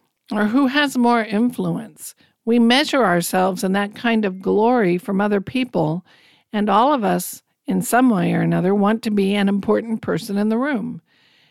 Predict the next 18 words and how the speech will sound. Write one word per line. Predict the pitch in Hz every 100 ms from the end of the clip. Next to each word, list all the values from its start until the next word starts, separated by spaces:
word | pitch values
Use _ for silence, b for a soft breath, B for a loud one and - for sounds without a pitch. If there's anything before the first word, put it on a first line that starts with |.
| b
And | 214 220
Paul's | - 262 294 -
saying, | 240 214 208 208 208 b b b
"Look, | 240 233 - - - -
I | 247
am | 320 320
an | 254
apostle | 202 - - 254 247 - 254 226
of | 202
Jesus | 202 196 185 170
Christ. | - 170 - - - _ b b b b
The | 208
God | 220 208 254 269 294 277
of | 240 233
the | 220
universe | 214 226 294 247 175 175 170 - _
sent | - - 240 233 220
me | 233 294 302 180 165 185